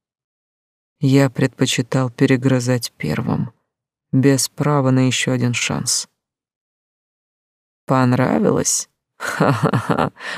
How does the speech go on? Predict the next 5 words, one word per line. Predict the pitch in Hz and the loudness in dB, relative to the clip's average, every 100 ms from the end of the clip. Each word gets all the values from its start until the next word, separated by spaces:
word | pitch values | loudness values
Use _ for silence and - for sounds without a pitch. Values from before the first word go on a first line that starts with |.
| - | 2
младший | 147 139 139 117 - | 4 6 4 2 2
братик | 135 131 131 127 131 | 2 4 2 2 0
перестал | - 131 123 - 131 | 0 0 0 2 2
бояться | 123 131 127 120 135 | 4 4 2 2 0
смерти? | - 131 139 190 - - | 0 2 2 0 -4 -6